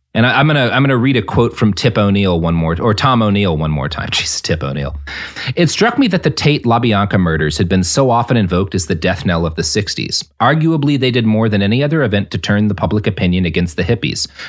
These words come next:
recasting the peace and love flower power ethos as a thing of latent, drug-addled criminality.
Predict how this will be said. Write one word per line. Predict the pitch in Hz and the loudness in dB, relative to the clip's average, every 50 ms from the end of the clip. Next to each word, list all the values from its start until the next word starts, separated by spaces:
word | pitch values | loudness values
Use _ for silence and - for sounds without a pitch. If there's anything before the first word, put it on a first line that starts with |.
| - - | -8 -2
recasting | 98 113 139 156 - 160 147 143 135 - - 156 147 | 0 0 2 2 2 0 2 2 0 0 0 0 0
the | 135 127 | 0 0
peace | - - 127 120 - | 0 0 0 0 0
and | 139 131 113 | 0 0 2
love | 101 98 104 95 | 2 0 0 -2
flower | - - 90 85 101 117 | -2 -2 -2 0 0 0
power | 110 104 110 117 120 113 - | 0 0 0 0 0 0 -2
ethos | - 92 90 87 92 87 85 - | -2 -4 -2 0 0 -2 0 -2
as | 92 87 | -2 -2
a | 98 | -4
thing | 87 - 113 107 101 | -2 -2 0 0 0
of | 90 80 | -2 -2
latent, | 80 92 110 117 - 131 127 107 - | 0 0 0 0 0 -2 -2 -2 -4
drug-addled | - 95 92 107 110 110 107 110 107 110 107 101 | -2 -2 0 0 0 0 0 0 0 -2 -4 -4
criminality. | - - 113 104 101 95 87 90 87 82 73 62 53 - | -2 -2 0 0 2 0 0 0 0 -2 -2 -4 -6 -8